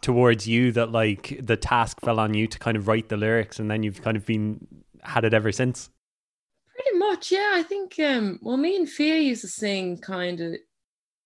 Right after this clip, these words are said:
Speaker 2: a lot, but I kinda took over. I think I, maybe my ego probably just took over a little bit when I was like, you know, I was, like,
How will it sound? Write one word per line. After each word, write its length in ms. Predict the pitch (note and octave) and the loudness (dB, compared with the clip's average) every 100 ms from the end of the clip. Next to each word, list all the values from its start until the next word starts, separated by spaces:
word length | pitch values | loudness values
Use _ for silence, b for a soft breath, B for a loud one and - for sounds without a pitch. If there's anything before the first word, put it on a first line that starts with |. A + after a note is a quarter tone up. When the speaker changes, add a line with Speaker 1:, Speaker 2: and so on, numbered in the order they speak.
| _ _ _ _ _ _ | _ _ _ _ _ _
Speaker 2:
a 80 | - | -8
lot, 360 | F#3 F#3 F#3 - | -6 -4 -6 -10
but 100 | F3+ | -8
I 240 | F#3 F#3+ G3 | -6 -4 -6
kinda 340 | A3 G#3 F3+ - | -4 -4 -6 -10
took 240 | G3 F#3 | -10 -6
over. 460 | F3 F3 G3+ F3 D#3+ | -4 -2 -2 -2 -4
I 80 | D#3+ | -4
think 220 | F#3+ F3 | -8 -10
I, 140 | E3+ - _ _ _ _ _ _ _ _ _ | -12 -12 _ _ _ _ _ _ _ _ _
maybe 280 | F#3+ A3 G#3 | -6 -4 -4
my 160 | F3+ | -6
ego 480 | F3 F3+ G3+ G3+ F3 | -6 -6 -6 -2 -2
probably 240 | E3+ E3 | -2 -8
just 220 | D#3+ E3 - | -10 -12 -14
took 180 | E3+ | -12
over 340 | D#3+ D#3+ E3+ F3+ | -8 -6 -4 -6
a 40 | |
little 160 | D#3 D3+ | -6 -8
bit 180 | D3 D3 | -10 -10
when 120 | D#3 | -10
I 60 | D3+ | -12
was 160 | D3+ F#3 | -16 -20
like, 80 | _ G3+ | _ -20
you 80 | A#3 | -14
know, 60 | A#3+ | -12
I 40 | |
was, 220 | B3 A3+ G#3+ | -10 -10 -12
like, 180 | A3+ | -14